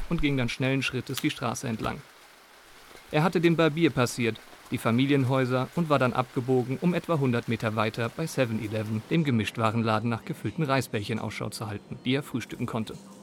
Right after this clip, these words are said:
Sora hatte sich anschließend wieder im Regen gefunden und war zum Bücherladen in Shinjuku Sanshome geeilt.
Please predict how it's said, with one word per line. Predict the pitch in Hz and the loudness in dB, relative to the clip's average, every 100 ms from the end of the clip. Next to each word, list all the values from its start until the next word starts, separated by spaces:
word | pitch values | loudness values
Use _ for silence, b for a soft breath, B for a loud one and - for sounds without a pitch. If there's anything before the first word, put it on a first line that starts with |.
| - - - - | -20 -20 -20 -2
Sora | 143 190 196 | 2 4 4
hatte | 185 175 | 2 0
sich | 175 - | -2 0
anschließend | 185 - 131 131 117 | -2 0 0 0 0
wieder | 127 | 2
im | 131 | 2
Regen | 120 147 139 | 4 2 2
gefunden | 127 - 123 117 135 | 0 0 -2 0 -2
und | 139 135 | -2 -2
war | 143 | 0
zum | - | 0
Bücherladen | 127 131 131 127 120 120 131 | 2 2 2 0 0 0 0
in | 131 | -2
Shinjuku | - 131 120 127 139 131 | 0 0 0 -2 -2 -2
Sanshome | - 135 127 127 117 | 0 0 2 2 4
geeilt. | 113 - | 2 -2